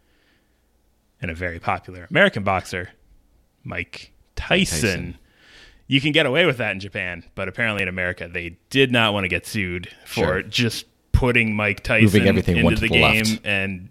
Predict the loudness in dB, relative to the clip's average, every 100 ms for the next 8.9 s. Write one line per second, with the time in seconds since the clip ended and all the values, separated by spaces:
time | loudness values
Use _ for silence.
0 | -14 -6 -2 0 -2 -4 0 0 2 2
1 | 2 2 2 0 -6 _ -18 -16 -20 -20
2 | -20 -4 2 4 6 4 2 -2 -12 -2
3 | 0 0 -4 -20 -16 -10 -6 -6 -6 -8
4 | -12 -16 -2 2 2 0 0 -2 -2 -6
5 | -2 0 0 -4 -8 -10 -8 -6 -6 -8
6 | -6 -4 -4 -2 -4 -2 -2 -6 -12 -20
7 | -20 _ -8 0 2 2 -2 -4 -2 0
8 | -2 -4 _ _ _ _ -4 -4 -4